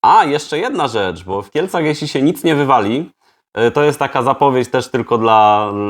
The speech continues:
dla oglądających ten kanał, nie będziemy tego jakoś super ogłaszać na sklepie.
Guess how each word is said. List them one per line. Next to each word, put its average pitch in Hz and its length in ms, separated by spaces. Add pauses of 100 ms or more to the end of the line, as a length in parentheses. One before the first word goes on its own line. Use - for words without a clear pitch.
(140)
dla 107 340
oglądających 117 720
ten 110 160
kanał, 113 300
nie 101 100
będziemy 101 320
tego 98 160
jakoś 95 220
super 95 280
ogłaszać 98 340
na 95 100
sklepie. 151 440